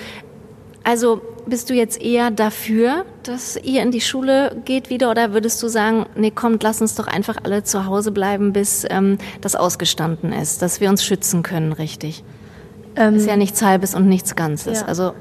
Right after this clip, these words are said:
Speaker 2: Also ich glaub, bis das komplett weg ist, wird's eh noch dauern und ich glaub, bis dahin wird das einfach nicht funktionieren, gar nicht mehr zur Schule zu gehen. Äh, was für mich jetzt nicht unbedingt sein muss, ich find es wichtig, die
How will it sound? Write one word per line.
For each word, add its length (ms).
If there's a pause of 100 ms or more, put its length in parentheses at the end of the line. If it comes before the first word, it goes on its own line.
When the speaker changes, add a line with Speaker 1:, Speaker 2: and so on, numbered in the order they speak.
(460)
Speaker 2:
Also 180
ich 140
glaub, 240
bis 180
das 320
komplett 540
weg 320
ist, 260
wird's 240
eh 140
noch 200
dauern 420
und 280
ich 120
glaub, 200
bis 160
dahin 260
wird 140
das 160
einfach 240
nicht 160
funktionieren, 640 (160)
gar 180
nicht 200
mehr 120
zur 140
Schule 300
zu 140
gehen. 200 (460)
Äh, 160
was 200
für 120
mich 260
jetzt 220
nicht 280
unbedingt 460
sein 220
muss, 160
ich 100
find 240 (340)
es 160
wichtig, 360
die 340